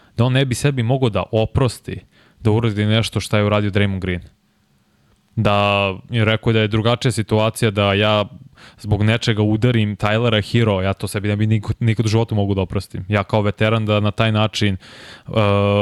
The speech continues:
na, s tim ponašanjem budem primer mladima.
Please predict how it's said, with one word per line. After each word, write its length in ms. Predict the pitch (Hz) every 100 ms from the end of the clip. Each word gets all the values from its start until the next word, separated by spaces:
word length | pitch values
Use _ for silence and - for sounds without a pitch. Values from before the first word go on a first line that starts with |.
| 101 101 85 - -
na, 160 | 113 113
s 100 | -
tim 220 | - 127
ponašanjem 720 | 113 107 107 - 117 104 101 - _ -
budem 400 | 123 107 117 101
primer 360 | 110 104 95
mladima. 400 | 95 92 90 98